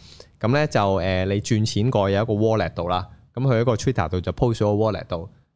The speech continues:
就轉錢過去。噉我哋呢就係一個pre-sale嘅procedure。噉我哋有個soft cap，有個hard cap，即係嗰個，呃，呃，個頂啊，即係幾多錢，幾多億會封頂噉樣。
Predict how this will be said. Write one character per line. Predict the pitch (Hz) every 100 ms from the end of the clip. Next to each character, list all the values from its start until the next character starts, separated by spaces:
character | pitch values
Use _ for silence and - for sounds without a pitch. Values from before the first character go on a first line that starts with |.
| -
就 | 101 95
轉 | 95 120 113
錢 | - 107
過 | 110 98 95
去。 | 90
噉 | 117 90
我 | 98 95
哋 | 92
呢 | 117
就 | 110 92
係 | 101
一 |
個 | 113
pre-sale | - 101 87 113 110 101
嘅 |
procedure。 | - 90 85 107 98 76 - - -
噉 | 110 120
我 |
哋 | 101
有 | 95
個 | 95
soft | - 120 -
cap， | 131 117 104
有 | 98
個 | 92
hard | 113 113
cap， | 123 110 -
即 | 117
係 | 95
嗰 | 98
個， | 107 101 - -
呃， | - 87 82 -
呃， | 90 82 85 -
個 | 104
頂 | - 80 87
啊， | 104 - - _ -
即 |
係 | 127
幾 | 110
多 | 123
錢， | - 107 113
幾 | 117
多 | 131
億 | 127 123
會 | 113
封 | 101 117 113
頂 | - 85 98
噉 |
樣。 | 90 85 80